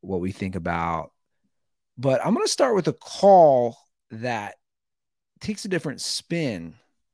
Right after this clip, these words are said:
on how we should look at drafting quarterbacks and maybe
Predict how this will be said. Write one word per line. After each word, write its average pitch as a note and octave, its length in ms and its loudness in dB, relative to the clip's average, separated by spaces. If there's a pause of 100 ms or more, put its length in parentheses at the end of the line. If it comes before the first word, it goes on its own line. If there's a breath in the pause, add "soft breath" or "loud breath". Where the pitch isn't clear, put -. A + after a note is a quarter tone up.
(720)
on A#2+ 120 -6
how C3 160 -2
we B2+ 120 -2
should A#2 180 -10
look A2+ 240 -8
at F2 80 -12
drafting F#2+ 540 -12
quarterbacks F2+ 720 -10
and G2+ 100 -14
maybe B2 400 -12